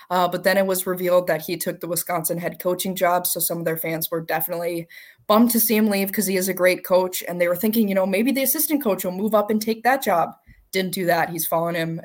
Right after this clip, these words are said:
uh, to Wisconsin from what I hear. So, uh, that's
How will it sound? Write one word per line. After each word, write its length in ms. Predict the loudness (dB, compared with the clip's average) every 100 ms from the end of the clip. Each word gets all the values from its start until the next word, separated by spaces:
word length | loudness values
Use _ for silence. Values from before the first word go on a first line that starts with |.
| -8
uh, 340 | -4 -4 -4 -6
to 160 | -6
Wisconsin 520 | -4 -4 -2 -4 -6
from 160 | -6 -6
what 160 | -2 -2
I 80 |
hear. 320 | -2 -4 -6 -4
So, 380 | -2 0 -2 -6 -18 -20 -8
uh, 260 | 0 2 2 4
that's 520 | 4 4 2 0 0